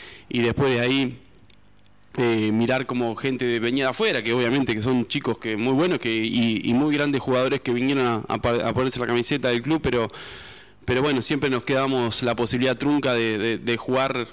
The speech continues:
que es algo muy lindo, de, de los que debutamos en primera, de jugar, que Omar Alé nos hizo debutar a, a muchos de nosotros cuando teníamos diecisiete, dieciocho años,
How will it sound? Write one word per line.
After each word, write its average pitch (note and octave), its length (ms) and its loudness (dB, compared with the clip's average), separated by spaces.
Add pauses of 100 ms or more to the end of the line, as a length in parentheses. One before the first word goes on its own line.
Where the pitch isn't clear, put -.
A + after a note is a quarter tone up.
que B2 200 0
es A#2+ 200 -8 (160)
algo A#2 640 -2
muy B2+ 260 0
lindo, D3 380 2
de, G#2+ 340 0
de A2 120 2
los A2 120 0
que B2 80 -2
debutamos C3+ 480 2
en A#2+ 140 0
primera, C#3+ 500 2
de A#2 100 0
jugar, C#3+ 460 0
que A2+ 300 -2 (260)
Omar D3 300 2
Alé E3+ 260 2
nos C#3 140 -2
hizo C3+ 180 -4
debutar B2 380 0
a, A#2 300 2
a - 20 -2
muchos C3+ 280 0
de A#2+ 40 2
nosotros C3+ 400 0
cuando A#2 120 0
teníamos B2 280 2
diecisiete, C3 420 0
dieciocho C3 400 -2
años, D#3+ 400 0